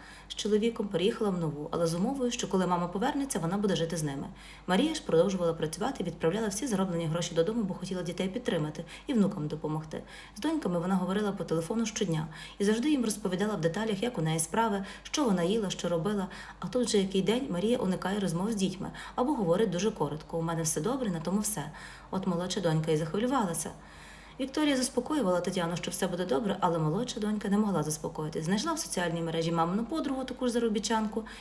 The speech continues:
і написала їй повідомлення, в якому запитала, як її мама. Яким же було здивування Тетяни, коли та жінка відписала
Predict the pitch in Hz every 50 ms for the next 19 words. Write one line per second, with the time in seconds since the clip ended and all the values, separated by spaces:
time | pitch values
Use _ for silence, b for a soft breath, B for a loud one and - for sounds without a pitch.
0 | B B - 349 370 359 - 233 - - 165 165 190 196 220 240 233 269 269 302
1 | 233 196 156 151 156 160 175 170 170 B B B B B - 190 190 - 180 175
2 | 165 156 165 - 170 165 - 160 170 190 185 160 151 147 - 185 202 240 277 277
3 | 220 160 151 156 - B B B B B B B B B - 165 160 - 262 254
4 | 208 180 175 165 175 175 175 170 170 175 170 165 202 214 220 196 196 196 - -
5 | 175 185 240 247 202 180 - 175 165 175 170 - 185 170 202 220 214 - 202 190
6 | 190 - 196 190 - 202 220 233 226 214